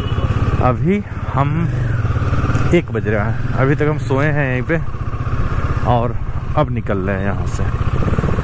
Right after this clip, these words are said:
एकदम अच्छे से अपने घर के जैसे फ्रेश हो गए, आराम से नहाए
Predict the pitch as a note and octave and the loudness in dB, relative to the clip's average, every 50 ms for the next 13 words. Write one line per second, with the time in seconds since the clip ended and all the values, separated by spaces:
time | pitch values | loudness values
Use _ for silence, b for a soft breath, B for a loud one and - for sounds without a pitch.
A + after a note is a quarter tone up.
0 | - - - - - E3 E3 G3 F#3 E3+ - - - F3 - E3+ D#3+ - - D#3+ | 0 0 2 2 4 4 4 4 2 2 0 -2 -2 -2 0 0 -2 -2 -2 -2
1 | D#3+ B2+ A#2 B2 C#3 C3+ C#3+ C#3 C3 B2+ - - D3 C3 - - B2+ B2 C3 B2 | -2 0 0 0 0 2 2 2 2 0 0 -2 -2 -2 -2 0 0 2 2 0
2 | - - B2+ A#2 A2 C#3+ D#3+ D3 - - - - - - - - - - - - | 0 0 0 0 2 0 0 0 -2 -4 -4 -2 -2 -2 0 0 0 0 0 0
3 | - - - - - - - - - - - - - - - - A#2 A#2+ A#2+ A#2+ | 0 0 0 0 0 0 0 0 0 0 2 2 2 2 2 2 2 2 2 2
4 | B2 B2+ C3+ - - D3+ D3 B2+ G#2 G#2 B2 D3 E3 F3 D#3 C#3 | 0 0 -2 -2 -2 0 0 0 0 0 0 2 2 0 0 -2